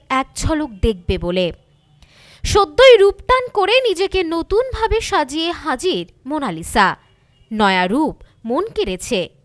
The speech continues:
অনুরাগীদের। শোনা যাচ্ছে, পারিবারিক পেশা ছেড়ে তিনি রূপালী পর্দায়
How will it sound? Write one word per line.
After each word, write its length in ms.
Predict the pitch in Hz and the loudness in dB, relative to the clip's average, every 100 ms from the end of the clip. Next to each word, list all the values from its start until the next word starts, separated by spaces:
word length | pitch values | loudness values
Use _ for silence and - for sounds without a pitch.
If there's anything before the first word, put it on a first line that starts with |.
| - | -6
অনুরাগীদের। 760 | 294 262 202 175 175 196 185 - _ _ _ _ _ _ - - | -4 -2 -4 -4 -4 -2 -2 -4 _ _ _ _ _ _ -20 -2
শোনা 280 | - 349 440 | 2 4 4
যাচ্ছে, 340 | 508 - - 605 | 4 0 0 4
পারিবারিক 480 | 453 370 392 403 415 - | 6 6 6 4 4 0
পেশা 340 | 339 330 370 | -2 0 0
ছেড়ে 520 | 339 311 311 440 165 - _ _ | -2 -2 0 0 -2 -6 _ _
তিনি 220 | 320 302 262 | -4 -2 -2
রূপালী 400 | 262 302 370 508 | 2 2 4 2
পর্দায় 400 | 453 415 - 539 | 2 2 0 -2